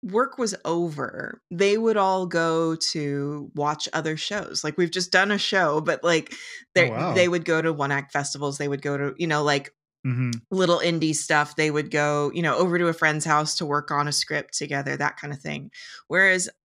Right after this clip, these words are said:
Speaker 1: I would go home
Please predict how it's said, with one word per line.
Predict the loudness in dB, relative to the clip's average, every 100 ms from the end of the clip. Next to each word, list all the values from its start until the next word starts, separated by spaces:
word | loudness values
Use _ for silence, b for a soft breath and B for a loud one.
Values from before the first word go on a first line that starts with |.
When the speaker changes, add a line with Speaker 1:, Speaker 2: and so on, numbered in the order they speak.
| _ _ -2
Speaker 1:
I | 4 4 2
would | -2 -4 -4
go | -2 0 0 -2 -2 -6 -10 _ _ _ _ _ -8
home | -2 0 -2 -4 -8 -8